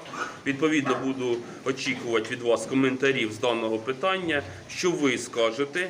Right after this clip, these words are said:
яка ваша особиста думка з такої ситуації. Е, можливо, у вас є вже напрацьований механізм до лікування, але перш ніж перейти до, е,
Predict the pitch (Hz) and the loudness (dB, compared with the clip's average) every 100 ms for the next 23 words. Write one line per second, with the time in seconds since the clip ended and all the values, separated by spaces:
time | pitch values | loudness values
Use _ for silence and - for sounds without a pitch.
0 | 160 156 160 156 151 156 151 151 143 143 | 0 0 2 2 0 0 -2 -2 -2 0
1 | 139 147 139 143 139 135 135 - 135 139 | 0 0 0 0 0 0 -4 -4 -4 -2
2 | 127 - 135 127 123 107 120 117 113 - | 0 2 2 4 2 0 -2 -2 -4 -6
3 | - - - 110 107 110 110 110 135 147 | -16 -18 -2 0 2 2 2 0 0 0
4 | 190 170 139 143 139 - 127 123 107 - | 0 2 2 2 0 0 0 0 0 -4
5 | - - - - - - - - - 120 | -14 -18 -20 -20 -20 -20 -16 -14 -12 0
6 | 139 135 143 170 165 - 135 117 110 120 | 2 2 2 0 0 0 0 2 2 2
7 | 135 151 151 175 180 175 160 175 170 - | 2 2 0 -2 0 -2 -2 -2 -4 -6
8 | - 131 143 160 156 156 151 156 151 147 | -14 -4 0 2 0 -2 2 2 4 2
9 | 143 139 143 - - - 120 170 160 180 | 0 -2 -10 -20 -20 -2 2 2 2 0
10 | 165 170 160 - - 147 147 147 175 139 | 0 -2 -4 -6 0 2 2 2 0 0
11 | - 143 147 123 113 117 113 113 113 107 | 0 2 4 4 2 2 2 2 2 0